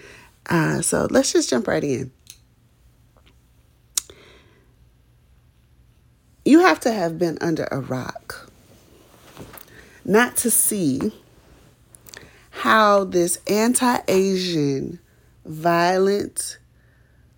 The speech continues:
group lynching in Atlanta played out. You had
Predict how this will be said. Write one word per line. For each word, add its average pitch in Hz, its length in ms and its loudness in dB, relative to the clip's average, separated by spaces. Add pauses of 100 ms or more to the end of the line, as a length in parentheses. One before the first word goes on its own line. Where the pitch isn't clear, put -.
(640)
group 196 360 -2
lynching 170 800 0
in 160 140 -4
Atlanta 151 400 -2
played 143 420 -2
out. - 280 -10 (2250)
You 285 200 4
had 214 520 -2